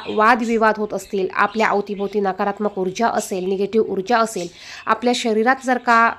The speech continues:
किंवा आपल्या विचारात जर का निगेटिव्ह ऊर्जा असेल तर ती निघून जाण्यास मदत होत असते. त्यामुळे आपल्याला ह्या सर्व वस्तू अंघोळीच्या पाण्यामध्ये आवर्जून टाकायच्या आहे आणि या पाण्याने आपल्याला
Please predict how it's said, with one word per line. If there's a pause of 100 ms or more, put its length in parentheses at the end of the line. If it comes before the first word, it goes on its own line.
(120)
किंवा
आपल्या
विचारात
जर
का
निगेटिव्ह
ऊर्जा
असेल (340)
तर
ती
निघून
जाण्यास
मदत
होत
असते. (1200)
त्यामुळे
आपल्याला
ह्या
सर्व
वस्तू
अंघोळीच्या
पाण्यामध्ये
आवर्जून
टाकायच्या
आहे
आणि
या
पाण्याने (340)
आपल्याला